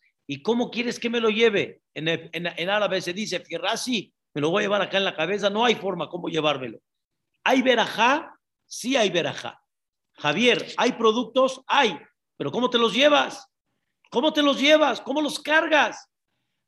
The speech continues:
Hay verajá, queridos hermanos, pero si no hay shalom, no hay el utensilio para recibir la verajá. Y por lo tanto,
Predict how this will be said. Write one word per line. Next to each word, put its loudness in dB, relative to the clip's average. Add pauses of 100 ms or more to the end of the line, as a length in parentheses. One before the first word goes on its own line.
(100)
Hay 0
verajá, 0
queridos -6
hermanos, -6 (140)
pero -6
si -10
no -2
hay 0
shalom, -2 (420)
no -4
hay 2
el -2
utensilio -6
para -6
recibir -8 (240)
la -4
verajá. -8 (320)
Y -4
por -2
lo -2
tanto, -2